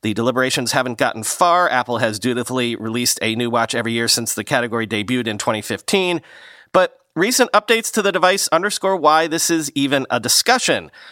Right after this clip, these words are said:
Fact is, Apple isn't giving consumers many reasons to buy a new watch with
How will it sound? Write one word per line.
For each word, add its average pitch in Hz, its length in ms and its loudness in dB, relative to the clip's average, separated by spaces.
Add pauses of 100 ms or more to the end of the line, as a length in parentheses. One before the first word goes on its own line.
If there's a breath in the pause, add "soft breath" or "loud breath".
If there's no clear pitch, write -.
(180 loud breath)
Fact 190 400 0
is, 190 320 2
Apple 160 340 0
isn't 170 260 0
giving 175 220 0
consumers 165 440 0
many 156 220 0
reasons 165 420 -2
to 175 100 0
buy 147 320 4
a 202 100 0
new 170 160 0
watch 135 360 0
with 127 180 -2